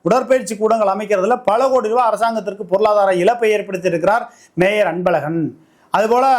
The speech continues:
அரியமங்கலம் கோட்ட தலைவரும் பெரிய அளவுக்கு அரசாங்கத்திற்கு அந்த சம்பந்தப்பட்ட பகுதிகளில்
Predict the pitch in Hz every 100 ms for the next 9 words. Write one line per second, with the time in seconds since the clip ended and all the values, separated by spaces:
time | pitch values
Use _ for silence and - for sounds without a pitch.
0 | 214 185 220 269 262 247 233 233 240 233
1 | 220 220 208 262 214 226 214 214 226 208
2 | 220 226 202 202 196 196 190 190 202 214
3 | 190 185 180 196 190 170 247